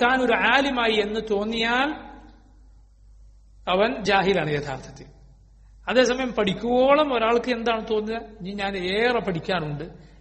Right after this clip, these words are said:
എന്നാണ് തോന്നുക. "വമാ ഊതീതു മിനൽ ഇൽമി ഇല്ലാ ഖലീല", നിങ്ങൾക്ക് അറിവിൽ നിന്ന് വളരെ അല്പം മാത്രമേ നൽകപ്പെട്ടിട്ടുള്ളൂ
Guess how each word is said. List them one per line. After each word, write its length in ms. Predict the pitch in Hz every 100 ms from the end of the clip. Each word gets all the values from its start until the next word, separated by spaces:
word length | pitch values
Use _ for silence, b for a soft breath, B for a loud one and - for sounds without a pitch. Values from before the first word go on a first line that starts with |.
| B
എന്നാണ് 300 | 170 175 170 165
തോന്നുക. 280 | 156 139 - - - - b b b - - -
"വമാ 180 | 156 175
ഊതീതു 440 | 170 156 214 202
മിനൽ 300 | 165 160 151
ഇൽമി 300 | 151 202 214
ഇല്ലാ 300 | 185 165 147 156
ഖലീല", 340 | 160 185 147 123 - B B B -
നിങ്ങൾക്ക് 400 | 175 202 220 220
അറിവിൽ 360 | 208 208 233 226
നിന്ന് 160 | 240 240
വളരെ 420 | 214 214 208 202
അല്പം 280 | 196 262 254
മാത്രമേ 380 | 214 208 208
നൽകപ്പെട്ടിട്ടുള്ളൂ 1040 | 196 180 180 196 180 175 165 147 - -